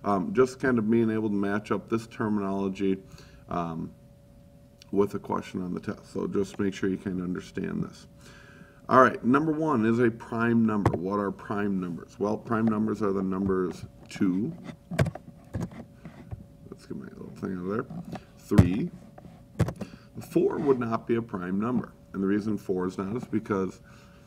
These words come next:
one times four is four, but also two times two. So there's a different way to get to four than just multiplying by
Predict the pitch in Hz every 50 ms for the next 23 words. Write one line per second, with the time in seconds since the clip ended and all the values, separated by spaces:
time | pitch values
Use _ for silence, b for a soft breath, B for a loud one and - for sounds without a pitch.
0 | B B B B B B B B - - - - 98 107 131 147 165 185 196 180
1 | - 165 139 131 120 113 117 - - 156 160 156 131 104 92 - - - 87 82
2 | 80 - 76 101 98 - 113 113 104 101 127 147 143 - - 117 107 104 - -
3 | - 123 120 113 117 - 113 104 98 98 95 - - - 117 87 - - - 107
4 | 101 110 120 120 120 127 113 110 110 151 165 165 - 156 131 - 110 113 113 113
5 | 107 113 98 107 101 - - 101 - - 139 135 131 113 104 104 104 95 98 101
6 | 98 - 104 90 87 - - - 92 87 82 87 87 - - - 85